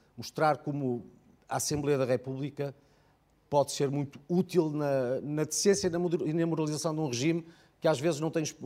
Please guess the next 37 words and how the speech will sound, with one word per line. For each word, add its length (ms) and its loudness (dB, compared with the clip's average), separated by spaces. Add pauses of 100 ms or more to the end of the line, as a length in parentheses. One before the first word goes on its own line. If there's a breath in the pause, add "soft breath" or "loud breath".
(260)
enfim, 200 -10
os 100 -10
piores 260 4
caminhos 380 -2
apenas 560 -2 (440 soft breath)
eh, 300 -4
nos 240 -4
exemplos 320 -2
da 80 0
política, 560 -8
muito 180 -8
fora 180 -2
dela. 360 -10
E 100 -8
o 40 -6
setor 260 -6
bancário 380 -8
é 40 -6
muito 420 -8 (400 soft breath)
importante 720 -4
e 80 -6
sabemos 400 -4
desde 200 -6
logo 180 -2
das 180 -8
cri-, 280 -4
da 160 -6
crise 200 -6
das 140 -4
dívidas 260 -4
soberanas 360 -4
que 60 -20 (220 loud breath)
depois 200 0
vivemos 360 2
e 60 -4
que 80 -2
assentou 460 0